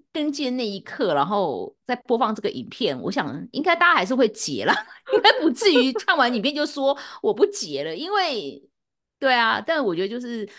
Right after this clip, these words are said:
很多事情就是你，你没有去走过这一遭，你怎么会知道呢？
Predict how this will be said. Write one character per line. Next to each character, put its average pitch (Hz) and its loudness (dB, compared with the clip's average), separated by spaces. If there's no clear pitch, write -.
很 196 2
多 262 4
事 320 0
情 220 2
就 226 2
是 240 0
你， 170 -2
你 170 -2
没 180 0
有 262 4
去 240 -2
走 143 -2
过 208 2
这 208 0
一 190 -2
遭， 180 -4
你 165 -10
怎 151 -10
么 92 -10
会 175 -10
知 135 -8
道 76 -2
呢？ 52 -14